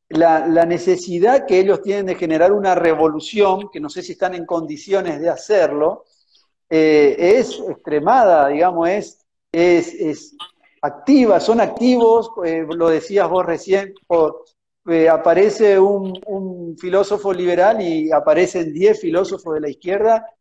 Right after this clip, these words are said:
con la misma vehemencia o más,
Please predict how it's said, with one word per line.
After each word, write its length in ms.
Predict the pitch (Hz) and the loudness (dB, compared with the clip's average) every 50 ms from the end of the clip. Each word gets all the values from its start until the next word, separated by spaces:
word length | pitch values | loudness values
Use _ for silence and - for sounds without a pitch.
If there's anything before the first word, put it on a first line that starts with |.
| _ | _
con 180 | - - 170 165 | -6 -2 0 2
la 120 | 160 156 | 2 2
misma 720 | 160 165 190 190 185 190 196 185 175 170 165 160 151 151 - - - _ _ _ _ _ | 0 0 -4 -4 -4 -2 0 0 2 2 2 2 0 -2 -4 -10 -20 _ _ _ _ _
vehemencia 680 | - 143 165 165 160 160 160 170 196 226 220 - 202 165 | -4 0 2 2 2 2 2 2 0 0 0 0 0 0
o 40 | |
más, 400 | 156 160 180 208 214 208 - - | 2 2 0 0 0 -2 -8 -14